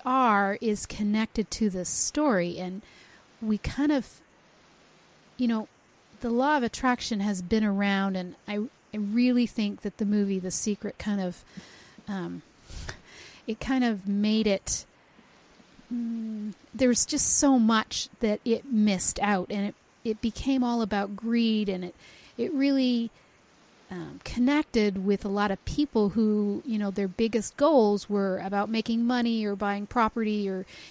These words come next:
you know, all of these very much, you know, financial successes. Or, you know, one of the stories in there was, you know, somebody who wanted a relationship and was in, like, several of relationships. So it,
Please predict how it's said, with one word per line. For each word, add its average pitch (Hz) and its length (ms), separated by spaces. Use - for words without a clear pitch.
you 233 80
know, 233 100
all 247 200
of 254 100
these 233 480
very 240 440
much, 220 520
you 226 80
know, 220 180
financial 220 1040
successes. 185 1000
Or, 214 600
you 226 100
know, 202 180
one 202 300
of 202 140
the 190 120
stories 208 540
in 202 160
there 196 220
was, 190 440
you 220 120
know, 196 180
somebody 208 460
who 196 160
wanted 196 260
a 196 60
relationship 214 720
and 190 120
was 185 160
in, 185 140
like, 180 320
several 226 500
of 202 120
relationships. 214 640
So 233 160
it, - 100